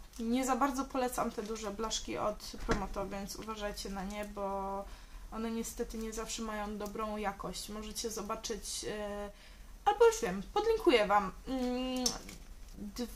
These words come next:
dwie, zdaje się, recenzje z użycia tej blaszki robiłam i jedna wyszła świetnie, druga wyszła średnio,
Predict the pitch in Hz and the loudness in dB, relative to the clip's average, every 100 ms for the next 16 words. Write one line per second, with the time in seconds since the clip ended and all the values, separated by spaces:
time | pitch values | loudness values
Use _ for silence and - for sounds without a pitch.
0 | - - - - 262 240 220 208 208 214 | -14 -16 -14 -4 4 4 4 -2 0 0
1 | 220 202 - 202 208 185 202 - 202 190 | 0 -2 -4 -4 -2 -4 -4 -4 -6 -6
2 | 208 - 190 202 190 - 208 208 - - | -6 -4 -6 -4 -8 -6 -2 0 -2 -4
3 | 202 196 220 277 285 269 - - 214 214 | -4 -4 -2 4 4 4 -2 -4 -4 -4
4 | 202 208 - - - 233 233 214 226 208 | -4 -6 -8 -10 0 4 4 2 0 0
5 | - - - 294 247 240 220 220 - 233 | 0 -2 0 -4 0 -2 -2 -4 -4 -4
6 | - 262 254 277 285 302 | -2 0 0 0 6 6